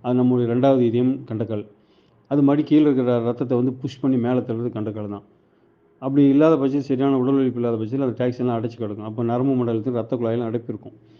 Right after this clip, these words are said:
அப்போ இந்த வைப்ரேஷன் கீழே போகாது, தடைப்படுது. தடைப்படுதுன்னா அங்க வந்து அடைப்பு இருக்குன்னு அர்த்தம். அப்போ அந்த அடைப்பு எடுக்கிறதுக்கான முயற்சிகளை நம்ம பண்ணணும். <clears throat> அது ஒண்ணு. டேட்டிஸ் அப்படின்னா தேவதைகள்னு அர்த்தம். நீங்க சொல்ற மந்திரத்தினாலேயோ, அந்த ஒவ்வொரு தேவதையும் நம்மள மாதிரி தான், ஒரு ஆத்மா தான்,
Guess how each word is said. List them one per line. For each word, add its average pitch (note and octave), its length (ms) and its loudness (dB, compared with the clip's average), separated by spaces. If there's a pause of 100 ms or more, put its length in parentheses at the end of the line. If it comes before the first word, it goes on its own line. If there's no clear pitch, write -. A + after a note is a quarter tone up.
(220)
அப்போ D3 160 -2
இந்த C3+ 100 4
வைப்ரேஷன் B2 400 0
கீழே A#2+ 160 -4
போகாது, G#2+ 420 -6 (300)
தடைப்படுது. A2 460 -6 (240)
தடைப்படுதுன்னா B2+ 460 0
அங்க C3 160 0
வந்து A#2 180 -2
அடைப்பு A#2+ 240 -2
இருக்குன்னு A2+ 280 -6
அர்த்தம். G#2 240 -14 (1000)
அப்போ C3+ 160 -4
அந்த B2+ 120 4
அடைப்பு A#2+ 240 2
எடுக்கிறதுக்கான A2+ 580 -2 (460)
முயற்சிகளை A#2+ 400 2
நம்ம A2 140 -2
பண்ணணும். G#2 320 -6 (480)
<clears throat> - 480 0
அது A2 240 -4
ஒண்ணு. A2 40 -2
டேட்டிஸ் C#3+ 460 4
அப்படின்னா C#3 240 -2
தேவதைகள்னு B2 400 2
அர்த்தம். A2+ 300 -6 (640)
நீங்க C3 300 2
சொல்ற D3 160 2
மந்திரத்தினாலேயோ, B2+ 840 2
அந்த B2+ 200 -2
ஒவ்வொரு C#3+ 300 0
தேவதையும் D3 420 4
நம்மள B2+ 220 2
மாதிரி B2 220 0
தான், B2+ 140 -2 (240)
ஒரு B2 120 -6
ஆத்மா A#2+ 300 -4
தான், A#2+ 180 -6